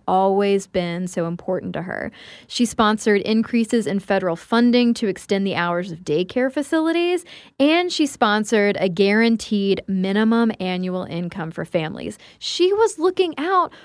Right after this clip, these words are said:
for people like her and people like the neighbors that she grew up around in Brooklyn.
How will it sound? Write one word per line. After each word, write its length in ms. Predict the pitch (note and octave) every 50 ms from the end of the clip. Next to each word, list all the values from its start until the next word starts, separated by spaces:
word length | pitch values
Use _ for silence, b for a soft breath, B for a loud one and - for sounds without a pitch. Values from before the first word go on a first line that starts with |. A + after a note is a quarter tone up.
| B
for 200 | B - - E4+
people 500 | E4 - - D#4+ D#4+ E4 - F#4 F4 E4+
like 260 | D#4 D#4 D4+ D#4+ D#4+ -
her 340 | - - C#4+ D#4 E4+ E4+ C#4
and 180 | G3 A#3 A#3
people 420 | - - D4 D4 - F4 E4 E4 D#4
like 300 | C#4+ A#3+ B3 B3 - -
the 100 | A#3 A3+
neighbors 580 | G#3+ G3 F#3+ G3 G3 G#3 G#3 A#3+ A#3+ B3 A3
that 140 | - A3 G3
she 240 | - - - A3+ A3
grew 200 | F#3+ G#3+ G3+ F#3
up 160 | E3+ F3 -
around 400 | G3 F#3 F#3 F3 F3 F3+ F3+ -
in 160 | - E3+ E3 E3+
Brooklyn. 580 | D#3+ C#3 - - - - - C2 - G3 G#3+